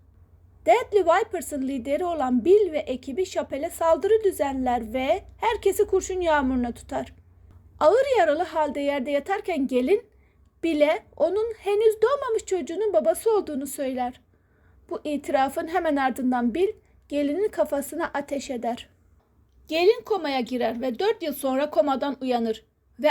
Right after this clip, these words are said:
artık hamile olmadığını fark ederek dehşete kapılır. Gelin kendisine bunu yapan eski arkadaşları suikastçı timinden ve liderleri Bill'den intikam almaya yemin eder.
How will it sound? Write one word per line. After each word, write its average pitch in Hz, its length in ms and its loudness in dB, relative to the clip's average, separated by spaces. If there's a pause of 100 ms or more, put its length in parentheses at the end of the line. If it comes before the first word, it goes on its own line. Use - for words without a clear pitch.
artık 285 360 -2
hamile 277 500 2
olmadığını 277 500 0
fark 247 340 -6
ederek 311 380 -2
dehşete 285 480 0
kapılır. 233 500 -4 (800)
Gelin 294 480 2
kendisine 311 640 0
bunu 381 160 -2
yapan 339 360 0
eski 311 340 -4
arkadaşları 311 600 -2
suikastçı 330 600 -4
timinden 381 500 -2 (560)
ve 294 220 4
liderleri 294 640 0
Bill'den 285 440 -2
intikam 339 520 -4
almaya 285 320 0
yemin 269 340 0
eder. 226 360 -2